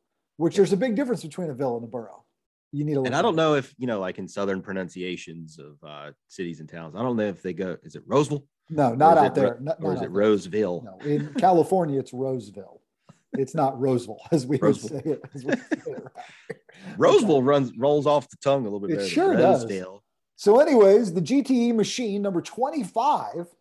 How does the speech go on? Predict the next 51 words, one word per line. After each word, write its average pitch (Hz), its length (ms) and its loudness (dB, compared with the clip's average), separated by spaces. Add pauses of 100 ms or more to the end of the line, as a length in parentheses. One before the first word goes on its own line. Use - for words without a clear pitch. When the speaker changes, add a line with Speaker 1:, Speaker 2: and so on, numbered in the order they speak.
(320)
Speaker 1:
uh, 143 320 -2
rolled 156 380 4
in, 170 280 2
uh, 139 320 -6
for 135 240 -8
an 131 120 -10
epic 147 320 0
weekend, 135 680 -6
and 135 300 -6
we've 139 140 -2
got 147 140 0
a 123 40 -6
couple 180 260 -2
of - 60 -6
calls 117 380 -10
that - 80 -12
we're 131 120 -10
gonna 120 120 -10
get 120 220 -8
to 117 140 -12
here 117 240 -10
in 113 80 -10
a 110 40 -12
matter 135 320 -6
of 110 120 -10
moments 131 420 -8
from 113 200 -12
guys 113 280 -12
that 123 120 -16 (400)
partook 202 420 -8
in 120 80 -8
the 107 80 -14
festivities. 113 760 -16 (600)
Uh, 160 260 6
ninety-one 208 480 4
started, 202 480 2
eighty-one 220 460 2
finished, 170 380 -10
nine 170 280 -2
drops, 135 480 -6
which, - 200 -12 (100)
or 165 180 2
ten 190 180 0
drops, 156 380 -2
you 185 80 -6
know, 170 80 -2
about 180 240 0
par 160 180 0
for 147 100 -10
the 139 80 -8
course, - 480 -10